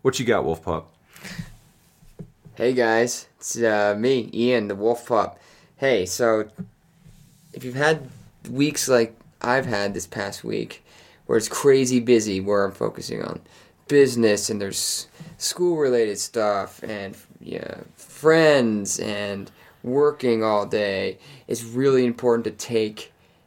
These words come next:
Speaker 2: extra time for your family and really focus on your significant other. Like, I'm sure, and I see Brian do it, and Brian's a great example.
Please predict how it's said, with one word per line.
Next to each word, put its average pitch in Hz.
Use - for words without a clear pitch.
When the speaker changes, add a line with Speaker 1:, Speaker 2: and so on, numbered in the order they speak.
Speaker 2:
extra 110
time 101
for -
your 95
family 107
and 107
really 117
focus 107
on 95
your 98
significant 107
other. 90
Like, 98
I'm 104
sure, 113
and 113
I 107
see 139
Brian 113
do 107
it, 101
and 98
Brian's 98
a -
great 98
example. 95